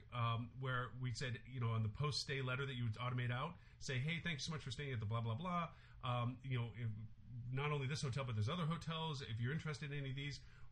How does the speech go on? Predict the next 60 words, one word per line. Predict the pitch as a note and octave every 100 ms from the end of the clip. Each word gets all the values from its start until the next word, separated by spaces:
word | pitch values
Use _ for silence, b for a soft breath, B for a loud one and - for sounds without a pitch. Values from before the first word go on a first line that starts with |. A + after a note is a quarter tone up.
| A2
when | D3+
do | G3
you | F#3+
think | F#3
you | E3
might | D#3+
be | D#3
back? | B2 B2 D3+ -
And, | C3+
we, | B2+ A#2+
and | B2 A#2+ - A#2 A2 C3
we'll | B2+
send | D3 C#3
you |
information | B2 C#3+ C3+ D#3+
then." | F3+ G3+ F2+ -
And, | B2+ B2+ -
and | C#3+ C#3+
literally | F3+ G3+ F3+
just | E3 -
put | F#3 F3+
them | D#3+
on | C3
a |
pause. | - F#3+ E3+ F2 - - B B B -
Where, | B2+ C3+ C3 C3 B2+
uh, |
you're | C3 C#3
seeing | - G3+
it | D#3+
now, | D3
like | B2+ A2
the | A2+
Hulus | D3 E3 D#3+ D3+
and | B2+
the | A#2+
Netflix | B2 D3+ D#3 C#3
of | D3
the | C3+
worlds, | C#3 C3+ B2+
where | B2+
you |
can | A#2
pause | A#2 C3+ B2
your | A#2+
accounts | - C3 C3+ -
for, | A#2 G#2 G#2+
and | B2
rather | A#2+ C3+
than | A#2
having | A#2
to | G#2
shut | - C3+
it | B2+
off | B2+ B2
and | A2+
turn |
it | B2
back | B2+ B2
on. | C3+ E3+